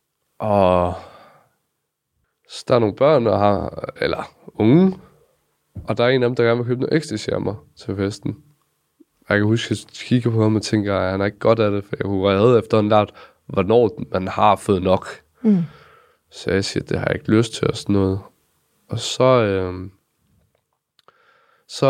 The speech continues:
Speaker 1: øh, siger ham, lillebroren, som må ikke med, det er jo stadig deres piller, vi går for, at, øh, "Kom nu, jeg skal sælge til ham," og sådan noget. Jeg siger, "Nej,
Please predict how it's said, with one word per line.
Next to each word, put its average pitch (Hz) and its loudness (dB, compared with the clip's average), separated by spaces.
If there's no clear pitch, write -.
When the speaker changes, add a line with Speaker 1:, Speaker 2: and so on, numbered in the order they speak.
Speaker 1:
øh, 104 2
siger 117 2
ham, 117 0
lillebroren, 131 2
som 107 -2
må 117 4
ikke 139 0
med, 104 2
det 95 -2
er 101 -2
jo 95 -2
stadig 117 2
deres 101 0
piller, 139 2
vi 123 -6
går 123 4
for, 131 0
at, - -8
øh, 101 0
"Kom - -6
nu, 113 2
jeg 107 0
skal 110 0
sælge 107 -4
til 107 -4
ham," 101 -2
og 95 -6
sådan - -8
noget. 98 0
Jeg 107 -2
siger, 95 -2
"Nej, 110 4